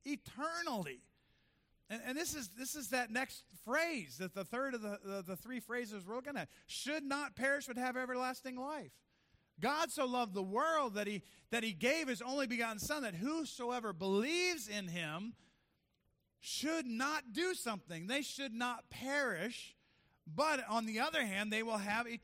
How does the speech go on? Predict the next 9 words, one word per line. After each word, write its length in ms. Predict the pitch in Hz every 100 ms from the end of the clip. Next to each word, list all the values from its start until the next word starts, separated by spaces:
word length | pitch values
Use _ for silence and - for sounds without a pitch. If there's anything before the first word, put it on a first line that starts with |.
| _ -
everlasting 680 | 226 269 208 185 190 240 233
life. 280 | 269 302 -
So 240 | 233 196 - - - -
let's 320 | 240 311 -
just 240 | 285 -
be 140 | 220 208
clear 480 | - 247 320 240
as 240 | 175 175 170
we, 220 | 214